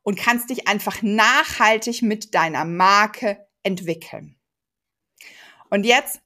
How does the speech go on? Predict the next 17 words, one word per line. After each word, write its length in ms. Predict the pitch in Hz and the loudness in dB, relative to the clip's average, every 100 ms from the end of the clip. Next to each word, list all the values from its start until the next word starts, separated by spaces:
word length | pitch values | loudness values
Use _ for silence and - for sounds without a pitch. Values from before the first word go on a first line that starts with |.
| - | 0
haben 160 | 254 | 2
wir 100 | 294 | 2
vorher 260 | 294 262 262 | 0 2 2
schon 240 | 247 214 | 0 -4
gesagt, 480 | 214 180 143 - - - _ - | -2 -2 -4 -6 -20 -20 _ -8
wenn 380 | 180 233 262 254 | 0 4 4 2
du 300 | 190 - - - _ _ | 0 -6 -12 -20 _ _
deinen 540 | 226 240 294 294 262 202 | 2 4 2 -2 -4 0
eigenen 500 | 233 254 254 220 - | 2 2 -2 -4 -2
Online-Shop 680 | 220 247 226 214 196 180 | -2 0 -2 -2 -6 -6
aufbauen 580 | 170 214 233 - 156 147 | -2 -2 -2 -2 -2 -2
möchtest, 480 | 147 - - - - | -10 -14 -16 -16 -12
und 160 | 220 - | -12 -6
zwar 340 | 240 226 196 - _ _ 180 | 0 0 0 -8 _ _ 0
langfristig 800 | 196 208 262 - 220 214 - 180 | 2 4 2 -6 -6 -4 -4 -6
und 220 | 196 185 | -6 -6
nachhaltig 800 | 180 180 190 - 202 202 202 208 | 0 2 2 2 0 0 -4 -6